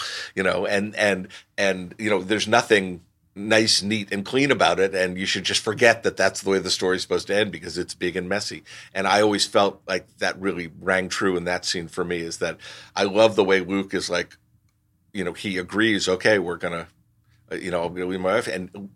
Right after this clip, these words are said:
and June is immediately like, "What do you mean, okay? What do you mean? <laughs> Hey, wait, what do you mean?" And he says, "Well, what else am I gonna do? I'm in love with you." And there's this great, like,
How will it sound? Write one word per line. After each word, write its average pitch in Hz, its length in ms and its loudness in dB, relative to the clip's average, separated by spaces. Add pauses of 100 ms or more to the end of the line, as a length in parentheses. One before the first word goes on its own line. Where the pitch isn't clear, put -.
and 90 300 0 (680)
June 117 240 0
is 110 140 0
immediately 92 360 -4
like, 92 120 -10
"What 135 80 4
do 175 60 0
you 143 60 0
mean, 233 180 2
okay? 107 300 6
What 90 140 2
do 311 60 2
you 302 60 2
mean? 269 200 4
<laughs> - 40 0 (140)
Hey, 254 580 6
wait, 190 320 8
what 170 100 6
do 185 60 0
you 214 60 -2
mean?" 247 240 4 (260)
And 123 120 2
he 143 100 2
says, 131 240 6
"Well, 143 140 8
what 160 140 6
else 190 200 6
am 151 80 2
I 147 60 6
gonna 139 180 8
do? 202 200 4
I'm 113 140 6
in 107 100 6
love 139 160 8
with 160 160 8
you." 104 120 8
And 107 100 6
there's 110 200 6
this 113 160 6
great, 139 460 4 (300)
like, 101 320 4